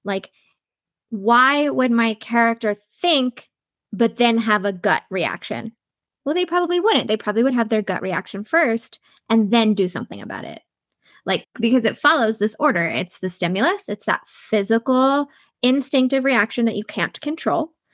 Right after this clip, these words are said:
Then it's your internal processing, your, your character's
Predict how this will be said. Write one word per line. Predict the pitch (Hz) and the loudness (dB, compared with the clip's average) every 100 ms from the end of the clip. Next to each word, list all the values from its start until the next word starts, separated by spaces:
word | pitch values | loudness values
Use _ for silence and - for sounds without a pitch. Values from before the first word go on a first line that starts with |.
| _ _ | _ _
Then | 185 208 220 | -2 2 2
it's | 233 233 | 2 2
your | - | 2
internal | 196 214 240 277 | 0 2 2 2
processing, | - 226 220 220 226 | 0 -2 0 0 2
your, | 214 190 185 | 2 0 -2
your | 175 | -2
character's | 175 175 165 233 269 | 0 0 0 0 -2